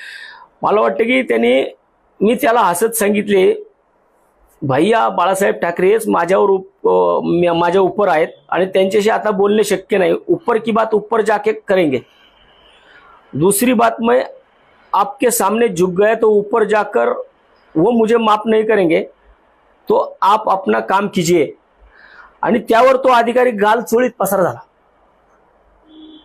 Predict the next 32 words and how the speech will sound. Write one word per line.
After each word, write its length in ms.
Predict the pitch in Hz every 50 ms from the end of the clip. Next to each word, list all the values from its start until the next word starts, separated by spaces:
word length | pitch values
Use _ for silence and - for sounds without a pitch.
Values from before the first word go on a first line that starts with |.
| _ _ _ _ _ _ _ _ _ _ _
म्हणजे 340 | - - - 151 180 185 240
तो 200 | 247 247 - -
अधिकाऱ्याचं 720 | 254 254 214 214 208 240 240 233 226 247 262 247 254 247
नक्की 340 | 254 226 214 214 - - 247
त्या 160 | - 254 247
ठिकाणी 340 | 233 214 196 202 214 233 226
मला 180 | 226 226 220
वाटतं 220 | 233 226 - - 240
की 100 | 233 220
साहेबांनी 400 | 180 190 185 190 190 208 214 220
त्याच्या 200 | 208 214 202 214
कानफडात 480 | - - 190 185 165 165 170 190 190
मारलेली 400 | 190 180 175 165 160 165 170 151
असणार. 300 | 143 131 - - 117 120 - - _ _ _ _ _ _ _ _ - _ _ _ _ _ - - - _ _ -
म्हणजे 480 | - 147 165 196 202 - 226 - - - - - _ - 135 120
ज्या 320 | 127 156 175 196 208 - - -
यंत्रणांनी, 840 | 160 165 170 170 160 180 190 196 196 196 190 190 185 180 180 190 208 214
तुम्ही 200 | 208 185 175 180
आता 240 | 175 170 - -
म्हटलात 360 | 180 170 143 - - 156 170 190
की 280 | - - 185 180 175
यंत्रणांनी 640 | 175 165 160 175 175 180 180 180 175 180 190 202 220
मोदी 380 | 220 262 175 175 170 160 185 180
साहेबांच्या 400 | 165 151 151 - 175 - 185 175
बाबतीमध्ये 720 | 180 170 156 - - - - 180 170 170 175 190 214 233 - - _ - - _ _ _
काँग्रेस 340 | - 143 147 156 175 190 175
असताना 340 | 175 165 - - - 175 185
वापर 300 | 185 170 170 170 - 180
केला 220 | 180 - 180 180
असेल, 240 | 175 170 - 180 180
परंतु 400 | 175 - 185 180 185 185 185 208
इथं 420 | 202 196 190 - - - 202 240